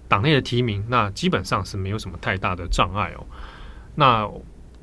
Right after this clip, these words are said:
现在党内呢，也没有其他人选哦，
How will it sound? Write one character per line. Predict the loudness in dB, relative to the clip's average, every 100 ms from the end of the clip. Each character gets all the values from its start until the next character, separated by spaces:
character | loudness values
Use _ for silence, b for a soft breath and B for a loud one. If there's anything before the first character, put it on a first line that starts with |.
| -2
现 | 6 8
在 | 8
党 | 6
内 | 6 6
呢， | 4
也 | 2 4
没 | 6
有 | 6
其 | 6
他 | 6 6
人 | 4
选 | 2 2 0 -6 -12
哦， | -12